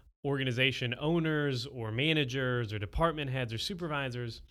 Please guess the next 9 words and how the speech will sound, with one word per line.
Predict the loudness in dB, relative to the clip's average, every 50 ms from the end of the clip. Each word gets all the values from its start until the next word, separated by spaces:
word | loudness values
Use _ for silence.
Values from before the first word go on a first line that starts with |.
| -20 -20 -20 -20 -20 -20 -20 -20 -20 _ -10
what | -6 -2 0 0 0 0 -4 -10
can | -6 -2 -2 -2 -2 -2
we | -2 -2 -2 -2 -4 -4
do | -4 -4 -4 -4 -4 -6 -8 -10 -10 -12 -12 -14 -20 -20 -20 -20 -20 -20 -20 -20 _ _ _ _ _ _ _ _ _ _ _ _ _ _ _
on | -2 -2 0 0 0 0
behalf | 0 0 0 0 0 -2 -2 -2
of | -4 -2
our | -2 -2 -2
teams | -4 -6 -6 -4 -2 -2 -2 -2 -4 -4 -6 -8 -8 -10